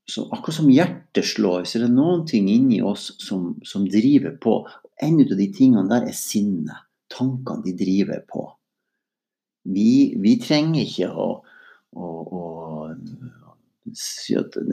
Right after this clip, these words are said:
ja, nå skal jeg tenke, for det, eller hvis vi sier, jeg, jeg tenker, så,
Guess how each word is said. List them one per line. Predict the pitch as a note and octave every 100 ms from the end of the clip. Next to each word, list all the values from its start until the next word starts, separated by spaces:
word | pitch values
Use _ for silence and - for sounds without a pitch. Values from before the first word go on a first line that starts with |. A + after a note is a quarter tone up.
| -
ja, | F#2+ - -
nå | G2 G#2 G#2
skal | - G2+
jeg | -
tenke, | - - B3+ - - - - - -
for | -
det, | A2 A2 - - F#2
eller | F2 G2 G2
hvis | G2 -
vi | G#2+
sier, | G#2 F#2+ G2
jeg, | A#2+ A#2+ -
jeg | A2+ C3+ C#3
tenker, | - C3+ D#3 D#3 - - - - _ _ _ - _ - - _ _
så, | - A2+ G#2+